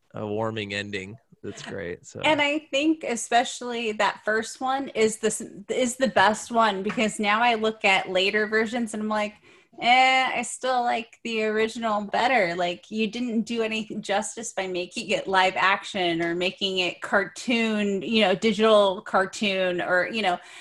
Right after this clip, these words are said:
Speaker 2: now we have the Grinch musical coming out in a few weeks with Matt Morrison. And I'm just
Speaker 1: Mm.
Speaker 2: going, "What the f-, you guys?"
Speaker 1: <laughs>
Speaker 2: Like, it's
Speaker 1: What?
Speaker 2: scary. It was on the Thanksgiving, the commercial was on the,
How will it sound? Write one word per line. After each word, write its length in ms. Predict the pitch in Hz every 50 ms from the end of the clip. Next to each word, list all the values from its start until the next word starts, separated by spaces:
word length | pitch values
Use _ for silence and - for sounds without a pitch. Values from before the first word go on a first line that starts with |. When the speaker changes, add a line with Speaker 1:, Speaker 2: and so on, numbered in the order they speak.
| - - - -
Speaker 2:
now 420 | 220 208 208 214 226 240 247 247
we 120 | 233 226 208
have 460 | 190 196 208 202 202 196 202 190 165 -
the 80 | 202
Grinch 380 | 175 - 190 208 214 208 - -
musical 440 | 196 196 214 214 214 214 - 202 190
coming 380 | - 226 175 170 175 180 180
out 180 | 185 185 175 -
in 80 | 180 175
a 80 | 170
few 240 | - - 190 185 175
weeks 280 | 180 185 180 175 - -
with 140 | 180 175
Matt 220 | 185 175 170 160 160
Morrison. 720 | 175 170 175 180 180 180 170 - - 185 170 160 160 160
And 180 | 139 160 165 160
I'm 220 | 151 175 175 180
just 180 | 175 180 123 123
Speaker 1:
Mm. 40 | 151
Speaker 2:
going, 420 | 175 170 170 170 170 175 196 -
"What 380 | - 208 196 196 185 170 170 170 - - _ _
the 220 | - 180 160 151 147
f-, 280 | - - - - - - 147 131 - - - -
you 180 | 196 185 185
guys?" 560 | 175 190 175 165 175 175 170 170 185 196 - -
Speaker 1:
<laughs> 60 | 240
Speaker 2:
Like, 200 | 190 185 175 180 214
it's 340 | - - 190 240 202 -
Speaker 1:
What? 220 | - 131 117 110 -
Speaker 2:
scary. 480 | 170 180 208 202 190 180 165 170 175 -
It 80 | 214
was 160 | 220 247 240 254
on 160 | 240 240 247
the 80 | 240
Thanksgiving, 720 | 226 - 233 233 220 - - - 214 214 240 233 226 - 208
the 60 | 208
commercial 440 | - - 233 208 214 226 220 - 240
was 120 | 208 190 -
on 200 | 202 196 190 180
the, 100 | 175